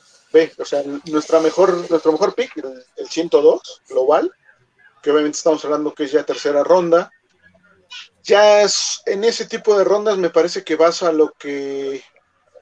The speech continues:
lo que es la mejor opción en el tablero, ¿no? Simplemente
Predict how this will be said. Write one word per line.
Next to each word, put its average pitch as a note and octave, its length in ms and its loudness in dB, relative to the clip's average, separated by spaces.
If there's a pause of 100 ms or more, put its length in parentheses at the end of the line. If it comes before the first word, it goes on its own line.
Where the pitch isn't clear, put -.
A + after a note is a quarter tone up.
lo D3+ 240 -4
que F#3+ 80 4
es F#3+ 80 2
la A3 80 2
mejor G3+ 240 0
opción A#3 300 0
en G#3+ 80 -2
el D#3+ 120 -4
tablero, F#3+ 380 2
¿no? D4 180 -6
Simplemente F#3 840 -6